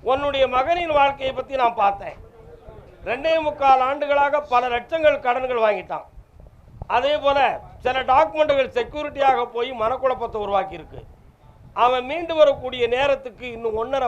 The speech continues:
வருஷம் இருக்கு. அதுக்கிடையில ஆபத்து இல்லாம காப்பாத்தி பணமும் வாங்கி மீட்டி தந்தா போதும்ல. செல்வாக்கா இருக்க வைக்க வசப்படுத்தி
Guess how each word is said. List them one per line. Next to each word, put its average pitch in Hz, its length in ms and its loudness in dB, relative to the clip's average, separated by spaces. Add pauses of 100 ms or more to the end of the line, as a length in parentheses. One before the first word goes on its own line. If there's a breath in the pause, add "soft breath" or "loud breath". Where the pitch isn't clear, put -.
வருஷம் 226 300 0
இருக்கு. - 220 -14 (800)
அதுக்கிடையில 247 500 2 (120)
ஆபத்து 285 280 2
இல்லாம 277 340 4
காப்பாத்தி 247 500 2 (540)
பணமும் 262 380 2
வாங்கி 247 260 6
மீட்டி 262 240 -6
தந்தா 262 180 2 (120)
போதும்ல. 254 320 0 (720)
செல்வாக்கா 226 420 2
இருக்க 214 220 -6
வைக்க 214 180 -8 (320)
வசப்படுத்தி 175 460 -6